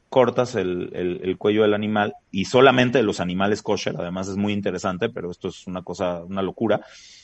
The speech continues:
se, eh, baja la presión sanguínea, el, el, al cerebro llega, llega sangre por las arterias, eh, vertebrales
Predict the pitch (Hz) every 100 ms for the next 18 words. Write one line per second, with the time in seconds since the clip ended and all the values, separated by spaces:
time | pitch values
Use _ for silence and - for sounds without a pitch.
0 | _ _ - - 107 101 101 - _ 104
1 | 101 101 104 131 - 147 127 - 101 95
2 | - 113 110 113 - 107 104 107 98 98
3 | - _ _ 90 95 92 92 90 95 92
4 | 107 - 117 127 139 120 117 117 110 95
5 | 104 104 107 110 101 104 - 92 92 90
6 | - 90 90 104 110 110 - _ _ _
7 | _ - 101 95 92 92 90 87 98 98
8 | 107 101 104 101 104 - - -